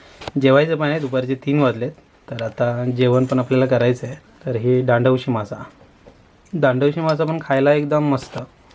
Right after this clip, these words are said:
म्हणजे एकदम मांस असतं आणि मध्येच एक काटा असतो, जास्त काटे पण नसतात त्याला. तर सगळं मीठ, मसाला वगैरे आहे ना, सगळं मच्छीला छान प्रकारे लावून घ्यायचं आणि मग तव्यावरती फ्राय करायची.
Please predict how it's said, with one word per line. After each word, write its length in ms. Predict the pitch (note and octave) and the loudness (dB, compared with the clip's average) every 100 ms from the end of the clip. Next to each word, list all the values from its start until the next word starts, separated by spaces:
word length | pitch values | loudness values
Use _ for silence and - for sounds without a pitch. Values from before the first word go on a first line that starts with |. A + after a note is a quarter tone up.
| - - - _ - | -20 -20 -20 _ -6
म्हणजे 240 | C3+ B2+ | -2 0
एकदम 260 | B2+ C3 C#3+ | 0 2 4
मांस 280 | C3+ C3 E3 | 4 0 -2
असतं 300 | D3+ - F3+ - - - | -4 -4 -6 -6 -14 -2
आणि 100 | F3 | 2
मध्येच 340 | E3 D#3 E3 | 2 2 0
एक 120 | E3+ | 0
काटा 220 | E3 - | 0 0
असतो, 240 | B2+ - C#3 | -4 -4 -4
जास्त 240 | B2 - D3+ | -4 -4 -2
काटे 220 | B2 C3 | -2 -2
पण 160 | C#3 C#3 | -2 -2
नसतात 260 | C3+ - | -2 -4
त्याला. 240 | C3 A#2 C3+ - - - - - _ _ _ - - _ - - - - - - - - - - | -4 -6 -6 -8 -12 -20 -20 -20 _ _ _ -20 -20 _ -20 -20 -20 -20 -20 -20 -20 -20 -20 -12
तर 40 | |
सगळं 260 | C#3 B2 B2 | -8 -4 -2
मीठ, 300 | B2 B2 B2+ | 0 0 0
मसाला 320 | B2 B2 B2 | -2 2 2
वगैरे 240 | B2 B2+ C3 | 2 2 0
आहे 80 | |
ना, 120 | B2 B2+ | -2 -4
सगळं 460 | B2 A#2 A#2+ B2 B2 - - - - - - | -6 -4 -4 -4 -8 -16 -20 -20 -20 -18 -6
मच्छीला 380 | C#3 - - B2+ B2+ | -6 -6 -2 -2 0
छान 180 | A#2+ A#2+ | -2 0
प्रकारे 340 | B2 C3+ B2 | -2 -2 0
लावून 220 | A#2 C#3 | 2 2
घ्यायचं 320 | C#3+ A#2+ B2 D3 | 2 2 0 -4
आणि 200 | E3 C#3+ | -2 -2
मग 160 | D3 D#3 - - - | -2 -6 -16 -20 -6
तव्यावरती 480 | C3+ B2+ C3 C3 - | 0 2 4 2 -2
फ्राय 220 | F3+ F3 | -2 0
करायची. 400 | B2+ A#2+ A2+ A#2 | 0 -4 -8 -10